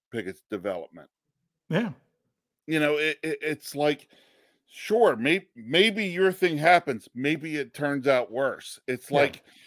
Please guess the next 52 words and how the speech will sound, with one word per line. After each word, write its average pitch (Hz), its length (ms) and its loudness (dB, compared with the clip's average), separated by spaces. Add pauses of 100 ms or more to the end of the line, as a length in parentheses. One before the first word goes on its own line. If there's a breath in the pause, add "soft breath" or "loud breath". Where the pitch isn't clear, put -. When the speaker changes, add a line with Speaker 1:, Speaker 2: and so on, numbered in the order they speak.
(540 soft breath)
Speaker 2:
Well, 170 120 8
Speaker 1:
that's, 180 240 8
Speaker 2:
and, 196 100 8
Speaker 1:
that's 208 100 8
Speaker 2:
and 202 100 10
Speaker 1:
why 208 160 12
Speaker 2:
where 208 80 10
I 196 60 10 (140)
think 208 180 8
it 185 60 0
would 160 140 4
turn 160 180 6
out 127 180 4
worse, 147 300 4 (240 soft breath)
what 190 200 6
if - 140 2
Kenny 202 280 4
Pickett 175 520 2
and 151 160 0
everything 170 420 0
else 175 140 0
going 170 300 2
into 151 220 4
a - 20 0
short - 420 4
week, 160 240 2
going 151 300 4
into 139 160 2
Cleveland, 123 540 2 (320 loud breath)
ends 143 200 6
up 139 140 8
getting 139 300 4
killed 143 260 6
by 131 100 10
Myles 123 300 4
Garrett, 120 320 -4
and 104 220 -10
that's - 260 4
where 117 140 2
the, 117 360 -4
uh, 123 200 4
an 120 140 0
injury 104 280 -2
happens? - 500 -10 (220)
Speaker 1:
Yeah. - 260 -2
Speaker 2:
You 139 60 8
know? 127 340 8 (400 loud breath)
Speaker 1:
Mm-hmm. 160 260 -8 (1120)
Speaker 2:
You 156 100 4
just 165 220 8
don't 156 200 12
know. - 260 8